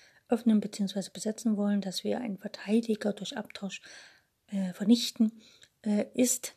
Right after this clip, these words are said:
dass wir tauschen, um nicht durch einen Rückzug Zeit zu verlieren. Jetzt scheint es im Mittelspiel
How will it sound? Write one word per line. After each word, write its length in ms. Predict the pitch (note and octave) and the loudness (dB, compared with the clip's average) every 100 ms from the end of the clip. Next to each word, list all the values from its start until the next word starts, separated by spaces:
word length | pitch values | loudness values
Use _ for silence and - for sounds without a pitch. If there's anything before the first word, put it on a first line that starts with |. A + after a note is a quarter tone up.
| - | -2
dass 320 | G3+ - - | -2 0 0
wir 180 | G3+ G3+ | 0 0
tauschen, 460 | G3 F#3+ A#3+ A#3+ | 0 2 2 0
um 160 | A#3 F3+ | -2 -2
nicht 580 | F3+ G#3+ D#4+ - - - - - - _ | 2 6 6 2 -10 -16 -20 -20 -20 _
durch 320 | - G#3+ G#3 - | 4 4 4 2
einen 200 | F#3+ E3+ | -2 6
Rückzug 540 | A#3 B3 - A3 - | 6 6 4 0 0
Zeit 280 | - F#3+ G3+ | -2 0 2
zu 140 | B3 | 2
verlieren. 520 | A#3+ G#3+ E3+ F#3 F3 | 2 2 0 -2 -4
Jetzt 480 | F3+ G#3 - - - | -4 -6 -8 -6 0
scheint 280 | - C4+ C#4 | 4 8 8
es 120 | C4 | 8
im 100 | A3+ | 8
Mittelspiel 640 | G#3 B3 C#4 - A#3 B3 | 8 8 4 2 6 6